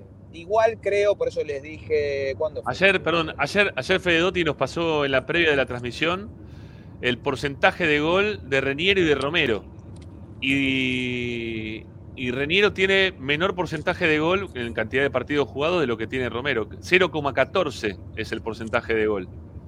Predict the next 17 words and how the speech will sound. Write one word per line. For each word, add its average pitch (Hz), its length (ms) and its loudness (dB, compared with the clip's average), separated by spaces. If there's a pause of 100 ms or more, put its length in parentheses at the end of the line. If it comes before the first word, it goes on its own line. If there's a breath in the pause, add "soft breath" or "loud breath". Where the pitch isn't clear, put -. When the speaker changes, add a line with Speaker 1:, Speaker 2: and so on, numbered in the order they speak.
(240)
Speaker 2:
Y 107 100 -8
cero 170 260 6
quince 160 720 8
Speaker 1:
Bueno. 95 160 -8
Speaker 2:
el 110 120 -4
de 110 80 2
Romero, 127 480 6 (260)
¿no? 135 260 -6 (640)
Es, 107 180 -2 (500)
son 104 600 -6 (880)
casi 165 320 6
Speaker 1:
No, 139 60 8
no, 127 60 4
Speaker 2:
delanteros 160 500 6
Speaker 1:
bueno. - 20 -8
Speaker 2:
que 156 80 0
no, 151 340 4